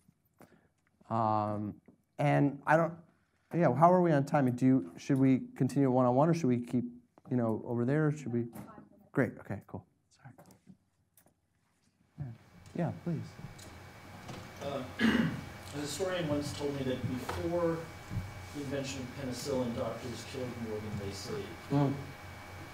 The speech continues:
Speaker 2: And one thing that I don't see showing up is, um, and, or know how you get the analytic tool,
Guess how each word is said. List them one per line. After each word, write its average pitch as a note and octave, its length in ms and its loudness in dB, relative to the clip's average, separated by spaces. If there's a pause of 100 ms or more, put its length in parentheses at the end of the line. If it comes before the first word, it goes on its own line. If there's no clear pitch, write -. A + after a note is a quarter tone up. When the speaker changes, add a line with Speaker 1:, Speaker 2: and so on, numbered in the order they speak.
(760)
Speaker 2:
And B2+ 480 0
one D#3 140 -4
thing D#3 160 -6
that C3 200 -4
I C3 120 -2
don't D3+ 180 -2
see C3+ 220 -6
showing A2 500 -6
up G#2 140 -6 (560)
is, A2 380 -8 (540)
um, A2+ 80 -10 (280)
and, C3 100 -8 (200)
or A#2 100 -4 (400)
know C3+ 200 2
how C#3 80 -2
you B2 200 -2
get C3 180 -4
the C3 80 -2
analytic B2+ 320 0 (140)
tool, C3+ 320 -2